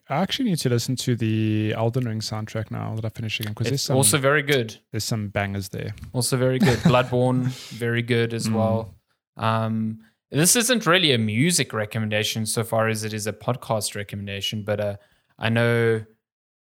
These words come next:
Speaker 2: Nick DeBrain and, uh, Darren have been speaking about,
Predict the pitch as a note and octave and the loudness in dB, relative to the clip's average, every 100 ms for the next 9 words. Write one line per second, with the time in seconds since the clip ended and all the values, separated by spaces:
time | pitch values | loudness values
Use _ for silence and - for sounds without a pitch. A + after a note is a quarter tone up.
0 | _ _ _ - A2+ B2 - A#2 A#2+ A#2 | _ _ _ -4 0 0 0 0 2 2
1 | A#2 A#2 G#2 G#2+ G#2+ G#2+ G#2+ G#2+ G2+ G#2+ | 2 0 -2 -2 -4 -6 -4 -4 -2 0
2 | A2 G#2+ G#2 G2+ G#2 G2+ G#2+ G#2 - A2 | 0 -2 -6 -8 -8 -6 -4 -4 -6 -6
3 | A#2 A2 G#2 G2+ F#2+ - | -4 -4 -4 -6 -8 -12